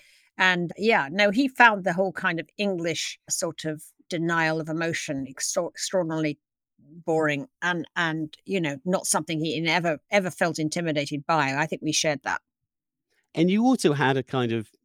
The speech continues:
Speaker 2: well, both, I think, a, a really amazing grasp of the intricacies of Amer-, of British class life. I mean, you learned it, really.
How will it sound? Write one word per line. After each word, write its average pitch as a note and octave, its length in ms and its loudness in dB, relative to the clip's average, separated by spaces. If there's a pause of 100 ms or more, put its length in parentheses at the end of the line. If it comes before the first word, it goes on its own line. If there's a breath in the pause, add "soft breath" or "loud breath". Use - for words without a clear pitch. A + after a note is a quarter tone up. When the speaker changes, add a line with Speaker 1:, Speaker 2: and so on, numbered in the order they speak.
(140)
Speaker 2:
well, C#3 240 -10
both, C4 300 0 (240)
I B2 100 2
think, C3+ 380 0
a, G#2+ 380 0 (480)
a A2+ 60 -2
really E3+ 360 2
amazing A#2 640 0
grasp A#2 640 -2
of G2 160 -6
the - 140 -6
intricacies A2+ 640 -6
of F#2 120 -10
Amer-, A2 300 -4
of G2+ 140 -12
British G#2 240 -6
class - 540 -6 (420)
life. G2 540 0
I - 40 -8
mean, G#2+ 260 -4
you A2 120 -6
learned C3+ 360 6
it, D2+ 160 -8
really. F#2+ 380 -8